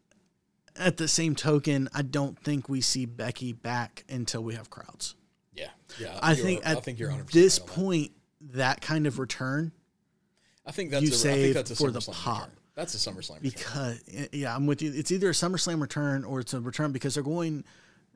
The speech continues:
Speaker 1: back in front of crowds before SummerSlam.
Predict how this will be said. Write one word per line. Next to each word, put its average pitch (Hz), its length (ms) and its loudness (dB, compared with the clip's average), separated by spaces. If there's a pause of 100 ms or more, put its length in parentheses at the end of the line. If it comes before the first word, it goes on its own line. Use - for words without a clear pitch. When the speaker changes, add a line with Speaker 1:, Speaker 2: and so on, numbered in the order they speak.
(380)
Speaker 1:
back 135 200 2
in 139 80 -2
front 131 160 -6
of 110 60 -8
crowds 117 320 -2
before - 320 -6
SummerSlam. 147 600 0